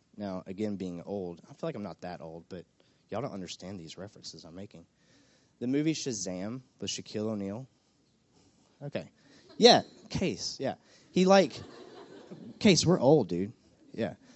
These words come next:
So, like, he, he has three wishes, this kid. Shaquille O'Neal is this genie, and he says, "I want it to rain junk food from here to the sky." And it's, like, a ten-foot pizza.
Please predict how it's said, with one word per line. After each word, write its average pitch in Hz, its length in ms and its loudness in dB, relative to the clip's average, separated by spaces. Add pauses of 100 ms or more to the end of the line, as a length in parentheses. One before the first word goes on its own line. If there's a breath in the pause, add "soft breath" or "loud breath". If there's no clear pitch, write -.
(100)
So, 175 420 10
like, 151 320 4
he, 170 240 4
he 165 200 0
has 151 140 4
three 160 180 2
wishes, 117 340 2
this 98 140 -2
kid. 92 360 -2
Shaquille 131 360 0
O'Neal 120 220 4
is 98 100 0
this 90 160 -4
genie, 104 420 -4
and 98 100 -6
he 107 100 -4
says, 113 500 -2 (240 loud breath)
"I 110 60 0
want 143 200 4
it 139 80 -2
to 123 120 -4
rain 113 240 0
junk 113 240 -2
food 139 180 -2
from 101 140 -10
here 120 140 -2
to 110 120 -8
the 98 80 -6
sky." 98 420 -6
And 123 140 -4
it's, 127 180 -2
like, 139 220 -2
a 107 60 -4
ten-foot 131 600 -4
pizza. - 440 -10